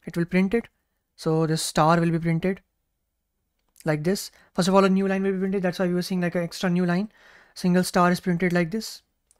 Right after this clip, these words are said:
Okay, then we'll go back. You'll be like, "Okay, let me go back." Now, once it goes back, you can see it actually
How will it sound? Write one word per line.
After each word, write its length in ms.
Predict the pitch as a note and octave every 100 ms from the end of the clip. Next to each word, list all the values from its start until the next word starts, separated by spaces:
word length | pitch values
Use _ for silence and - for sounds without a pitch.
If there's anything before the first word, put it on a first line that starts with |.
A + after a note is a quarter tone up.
| -
Okay, 300 | G#3 A3 - _ _
then 120 | F3+ F#3+
we'll 140 | F#3+
go 120 | F3+
back. 340 | E3+ G#3 - - _ _
You'll 140 | - E3
be 40 |
like, 80 | F3
"Okay, 240 | G3 G3+ - _ _ _ -
let 100 | F3+
me 120 | F#3
go 140 | F3+
back." 300 | F3+ F#3+ F#3+ _ - -
Now, 100 | F3+
once 160 | G#3+ B3+
it 120 | F#3+
goes 240 | G#3+ A3+
back, 260 | F3+ F3+ G#3+
you 60 |
can 160 | G3 G3+
see 220 | F#3+ G#3+
it 80 | G3+
actually 640 | F#3 F#3+ A3+ G#3+ A3 A3